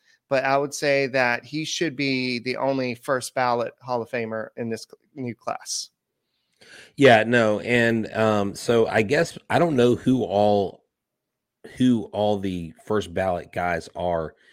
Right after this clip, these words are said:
Speaker 2: in, in this year, but, um, I, I do, I do like Beltre. I like Andy Pettitte. I know a lot of people don't like him for the Hall of Fame. I think Chase Utley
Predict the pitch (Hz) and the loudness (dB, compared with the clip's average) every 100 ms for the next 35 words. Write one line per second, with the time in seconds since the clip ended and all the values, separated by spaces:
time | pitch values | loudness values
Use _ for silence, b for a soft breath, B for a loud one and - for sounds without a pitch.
0 | b b - 95 95 87 - 101 92 85 | b b -10 -6 -6 -6 -8 -6 -6 -6
1 | - 92 85 73 - 92 90 b b b | -8 -8 -8 -10 -4 -2 -2 b b b
2 | b b 101 98 95 92 90 87 _ _ | b b -4 0 0 0 -4 -10 _ _
3 | 104 104 98 104 92 113 127 127 113 101 | 2 2 2 2 2 2 4 4 2 0
4 | 101 104 120 104 101 104 98 98 98 101 | -2 0 0 2 4 2 0 -4 0 0
5 | - 101 95 92 90 87 87 82 92 90 | -2 -4 -2 -4 -6 -4 -4 -2 -2 -2
6 | - 95 85 85 - 92 95 - 87 87 | -4 -4 -4 -8 -6 -4 -4 -4 -8 -6
7 | 82 82 82 - - 82 80 87 78 85 | -4 -2 -4 -8 -10 -8 -6 -6 -4 -4
8 | 82 - 82 - 82 80 85 82 - 85 | -4 -6 -10 -8 -8 -4 -4 -4 -6 -6
9 | 80 80 b b b b _ 90 - 90 | -6 -8 b b b b _ -6 -4 -8
10 | - 101 85 - 95 98 92 | -6 -6 -6 -4 -2 0 -2